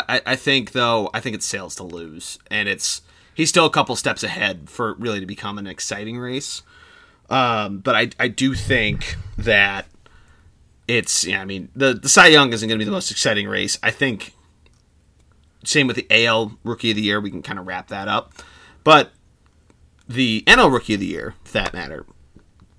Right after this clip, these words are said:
you and I talked about this off air. I think Cody Bellinger is, is a big, big name in it.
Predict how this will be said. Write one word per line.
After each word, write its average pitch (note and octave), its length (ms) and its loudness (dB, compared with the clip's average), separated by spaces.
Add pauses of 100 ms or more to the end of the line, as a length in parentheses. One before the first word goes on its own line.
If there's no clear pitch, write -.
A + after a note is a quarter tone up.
(140)
you G3+ 140 6
and F3+ 60 8
I D3+ 60 8
talked C#3+ 240 4
about C3+ 80 6
this B2 160 4
off A2 200 2
air. A#2+ 260 6 (360)
I A2+ 120 2
think A#2+ 480 0 (500)
Cody D3+ 200 6
Bellinger C3+ 500 6
is, A2+ 340 0 (920)
is C#3+ 160 4
a C#3 80 4
big, A#2+ 600 0
big B2+ 200 2
name A#2+ 260 2
in A2+ 100 2
it. C3 180 2